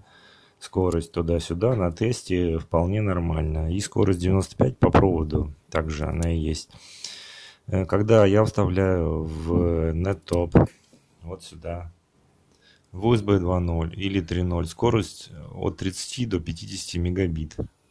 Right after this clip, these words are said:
То же самое оборудование, то же самое место.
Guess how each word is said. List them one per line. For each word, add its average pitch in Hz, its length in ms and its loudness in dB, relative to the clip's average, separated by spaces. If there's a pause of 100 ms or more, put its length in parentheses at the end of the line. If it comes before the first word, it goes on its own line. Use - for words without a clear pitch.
(1400)
То 107 140 6
же 98 100 2
самое 92 320 2
оборудование, 90 640 2
то 104 180 2
же 98 100 2
самое 90 480 -2
место. 87 540 -2